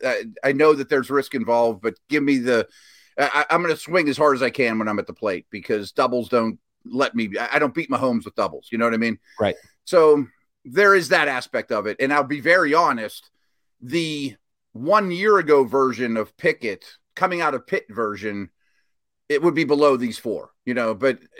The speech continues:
Speaker 1: I'm putting a lot of weight in having a whole season of N F L tape, and I thought he got noticeably better. His stats aren't great. I mean, his stats are ugly, but his play is much better than his stats.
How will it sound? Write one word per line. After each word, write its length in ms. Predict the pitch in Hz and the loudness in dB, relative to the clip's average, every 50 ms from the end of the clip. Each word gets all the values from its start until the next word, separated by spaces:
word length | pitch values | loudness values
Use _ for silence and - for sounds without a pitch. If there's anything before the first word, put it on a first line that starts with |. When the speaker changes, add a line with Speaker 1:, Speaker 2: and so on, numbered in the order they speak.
| 110 113 - | -12 -6 -2
Speaker 1:
I'm 200 | 143 156 - - | -2 -2 0 0
putting 180 | 214 214 190 175 | 0 2 2 2
a 40 | 160 | 2
lot 240 | 160 170 160 160 | 4 2 4 4
of 80 | 147 131 | 2 0
weight 340 | 120 127 143 139 135 120 - | 2 2 2 2 0 -2 -4
in 120 | 131 117 117 | -4 -4 -2
having 500 | 123 131 123 120 117 120 117 113 110 - | -2 -2 -2 -2 -2 -4 -4 -4 -6 -6
a 100 | - 107 | -6 -6
whole 240 | 107 113 127 123 113 | -4 -2 -2 -2 -2
season 400 | - - - 131 120 107 107 110 | -4 -6 -8 -6 -6 -6 -4 -6
of 140 | 107 101 - | -6 -6 -4
N 140 | - 123 120 | -4 -4 -4
F 140 | 113 - - | -4 -4 -2
L 160 | 120 104 98 | -2 -2 -4
tape, 360 | - - 123 117 104 95 90 _ _ _ - | -4 -4 -4 -4 -4 -6 -10 _ _ _ -8
and 80 | 113 | -6
I 80 | 113 110 | -6 -6
thought 220 | - 143 127 127 | -4 -4 -2 -2
he 80 | 127 113 | -2 -2
got 160 | 120 104 104 | -2 -2 0
noticeably 580 | 113 117 131 135 131 127 120 - 123 101 110 107 | 0 2 4 4 2 2 -2 -6 -6 -6 -6 -4
better. 440 | 87 113 110 107 107 104 98 95 - _ _ _ _ _ _ _ _ | -2 -2 0 0 0 -2 -2 -4 -8 _ _ _ _ _ _ _ _
His 300 | - 143 139 135 127 - | 0 2 2 2 0 -4
stats 560 | - - - - - 165 156 151 139 - - - - | -8 -10 -10 -4 0 2 2 2 0 -2 -8 -12 -8
aren't 340 | 117 117 113 98 - - - | -6 -6 -6 -6 -8 -14 -18
great. 480 | - 95 95 92 78 69 - _ - - | -12 -10 -8 -8 -8 -10 -14 _ -12 -8
I 80 | 107 107 | -6 -6
mean, 120 | 110 107 | -4 -6
his 160 | 107 107 - | -6 -8 -4
stats 320 | - 151 143 139 - - - | -2 0 0 0 -2 -6 -12
are 120 | 110 - - | -12 -4 -2
ugly, 400 | 113 113 107 92 92 92 90 85 | -2 -2 -2 -4 -8 -12 -10 -8
but 140 | 95 107 | -8 -8
his 100 | 104 95 - | -8 -10 -14
play 340 | _ - 135 135 127 120 110 | _ -4 -2 0 0 0 -2
is 180 | 98 - - | -6 -8 -6
much 300 | 107 110 110 104 - - - | -4 -4 -4 -4 -6 -8 -8
better 220 | 98 90 90 87 | -8 -8 -8 -10
than 140 | 78 87 85 | -12 -12 -14
his 120 | 76 - | -14 -16
stats. 560 | - - - 95 90 87 82 78 - - - | -18 -12 -10 -8 -8 -8 -8 -10 -12 -18 -20